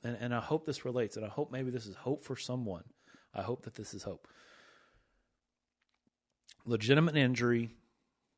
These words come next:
got hooked on pain medication, and I was chronically in pain. In fact, that turned into, I couldn't even get out of bed.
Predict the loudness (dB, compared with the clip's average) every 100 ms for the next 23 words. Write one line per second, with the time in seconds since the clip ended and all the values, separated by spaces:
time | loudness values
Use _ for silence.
0 | _ _ _ _ 0 4 4 4 0 0
1 | -2 -2 -2 -2 -4 -4 -4 -4 -6 -10
2 | -12 -20 _ _ -4 0 0 -2 -8 _
3 | _ -12 -6 4 4 4 2 -2 -2 -4
4 | -8 -10 -12 _ _ _ -20 _ _ -4
5 | -4 4 4 4 2 0 -2 -2 0 -2
6 | 0 2 2 2 0 -2 -2 -4 -4 -2
7 | -2 -2 -2 -2 2 6 6 4